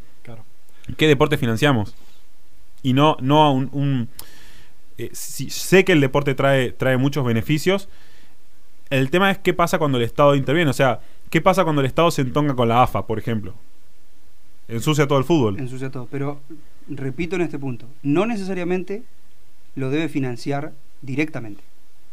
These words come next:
Speaker 3: Por eso digo que con políticas públicas que promuevan la inversión privada en los deportes amateur,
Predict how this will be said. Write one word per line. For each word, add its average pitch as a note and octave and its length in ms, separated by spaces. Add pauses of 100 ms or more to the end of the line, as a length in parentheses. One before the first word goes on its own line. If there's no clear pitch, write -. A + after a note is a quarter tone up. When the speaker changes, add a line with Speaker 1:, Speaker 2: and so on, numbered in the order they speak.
(340)
Speaker 3:
Por B2+ 80
eso C3+ 100
digo C#3+ 220
que C3+ 200 (500)
con C#3+ 180
políticas F#3 480
públicas C#3+ 380
que C3+ 160
promuevan D#3 720
la C3 280 (160)
inversión C#3+ 580
privada C#3+ 640
en C3 220
los A#2+ 100
deportes C#3 380
amateur, D#3+ 420